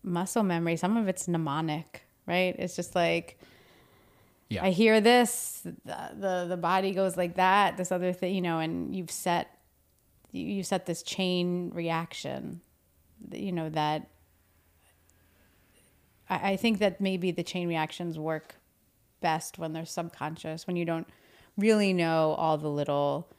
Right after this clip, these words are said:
Speaker 1: micro things that are a part of that moment. I think if you start to, I mean, e-, everybody's different, but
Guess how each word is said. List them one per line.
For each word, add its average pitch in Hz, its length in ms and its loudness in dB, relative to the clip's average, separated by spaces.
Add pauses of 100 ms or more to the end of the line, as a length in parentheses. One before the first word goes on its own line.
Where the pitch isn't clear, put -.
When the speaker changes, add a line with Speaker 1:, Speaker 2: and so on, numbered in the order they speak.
(240)
Speaker 1:
micro 170 400 0
things 151 520 -8
that 165 100 -2
are 143 120 -2
a 151 60 -4
part 160 300 -2
of 160 140 -6
that 156 160 0
moment. 170 400 0
I 190 80 0
think 214 360 2
if 190 320 0
you 180 80 0
start 165 440 0
to, - 260 -8
I 196 40 0
mean, 196 140 0
e-, 185 160 -2
everybody's 165 480 -4
different, - 460 -10 (720)
but 160 360 -2